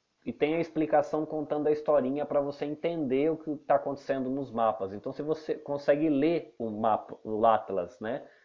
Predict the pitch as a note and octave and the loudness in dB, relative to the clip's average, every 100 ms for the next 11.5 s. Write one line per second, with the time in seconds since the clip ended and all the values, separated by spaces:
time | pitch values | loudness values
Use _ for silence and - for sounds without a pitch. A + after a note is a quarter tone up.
0 | _ _ - G#2+ - B2+ A#2 B2+ C3 C3+ | _ _ -4 -2 -2 0 2 0 -2 4
1 | B2+ B2 - A2 A2 A2 - A2+ B2 B2 | 6 6 4 -4 -2 -8 -4 4 6 6
2 | - G#2 - A#2 - B2+ G#2+ A#2+ C3 A#2 | 0 -6 -8 -4 4 4 4 0 0 -2
3 | - A2+ G#2 - - _ _ - G#2+ A2+ | -6 -8 -8 -10 -16 _ _ -8 -2 4
4 | B2+ B2 G2+ F#2+ - A2+ A2 G#2 A2 C#3 | 4 4 2 2 0 -2 -4 -2 0 2
5 | C3+ G2 - _ _ _ - - - A#2 | 0 -6 -12 _ _ _ -20 -20 -8 -2
6 | B2+ C3 B2+ C#3 C3+ - C#3 C#3+ C#3+ - | -2 -2 -4 -2 -2 -4 0 2 0 0
7 | B2 B2 A2 G2+ C3+ D3+ D3 D#3+ D#3+ D#3+ | -2 -2 -4 -6 -8 -4 0 -2 0 0
8 | D3 A2+ F#2+ - - _ _ _ _ _ | 2 4 2 -2 -14 _ _ _ _ _
9 | A2 B2 B2+ - F#3+ G3 F#3+ D#3 A#2 G2 | 0 2 2 0 -2 -2 -2 0 0 -2
10 | - _ _ _ A2+ A#2 - B2 B2 - | -6 _ _ _ -8 -4 4 4 4 0
11 | G2+ - G#2 G#2 F#2+ | -8 -6 -4 -4 -6